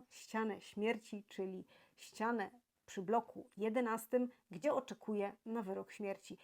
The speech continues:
Ja tutaj pominę to, że taka sytuacja nie miała miejsca w biografii prawdziwego Tadeusza Pietrzykowskiego, ale przyjrzyjmy się, jak ta scena jest absurdalna. Niemożliwe było również,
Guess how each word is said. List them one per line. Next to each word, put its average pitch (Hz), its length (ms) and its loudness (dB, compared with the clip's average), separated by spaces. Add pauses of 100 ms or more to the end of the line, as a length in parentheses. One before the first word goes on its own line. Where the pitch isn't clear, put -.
(260)
Ja 311 100 8
tutaj 294 480 8
pominę 262 600 8 (100)
to, 226 240 2
że 220 300 4 (100)
taka 233 220 2
sytuacja 240 480 4
nie 240 160 6
miała 240 340 8
miejsca 202 560 -2 (360)
w 185 360 2
biografii 214 640 4 (120)
prawdziwego 208 680 2
Tadeusza 196 420 0
Pietrzykowskiego, 196 800 2 (400)
ale 233 220 6
przyjrzyjmy 247 720 4
się, 247 280 4
jak 226 300 4
ta 262 140 2
scena 214 440 0
jest 185 360 -6 (320)
absurdalna. 185 800 -6 (200)
Niemożliwe 262 800 6
było 214 360 4
również, 214 500 2